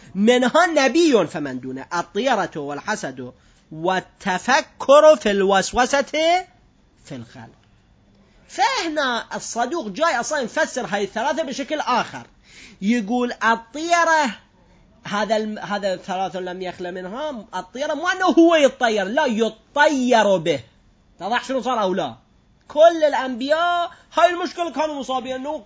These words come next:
قومهم كانوا يقولون: "نا طيرنا بكم. أنت تجيب لنا شؤم. إحنا نطير بيك." والحسد، يعني كانوا يحسدون، مو أنه هو يحسد. المؤمنون دائمًا يحسدون. أمير المؤمنين كان يحسد.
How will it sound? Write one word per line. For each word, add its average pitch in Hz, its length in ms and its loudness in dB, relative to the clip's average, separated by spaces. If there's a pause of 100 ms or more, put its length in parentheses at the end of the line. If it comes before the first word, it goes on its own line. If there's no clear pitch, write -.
قومهم 320 440 0
كانوا 302 220 -6
يقولون: 269 200 -4
"نا 269 120 0
طيرنا 190 520 -4
بكم. 123 320 -18 (560)
أنت 311 260 -4
تجيب 240 460 -4
لنا 285 200 -2
شؤم. 165 420 -6 (540)
إحنا 302 200 -2
نطير 254 580 4
بيك." 120 360 -12 (1400)
والحسد، 302 640 2 (300)
يعني 220 220 -4
كانوا 320 300 0
يحسدون، 285 880 0
مو 285 100 2
أنه 349 200 2
هو 330 280 4
يحسد. 220 520 -4 (560)
المؤمنون 233 720 0
دائمًا 311 280 4
يحسدون. 147 580 -4
أمير 196 220 -4
المؤمنين 214 300 -4
كان 208 240 -4
يحسد. 143 400 -8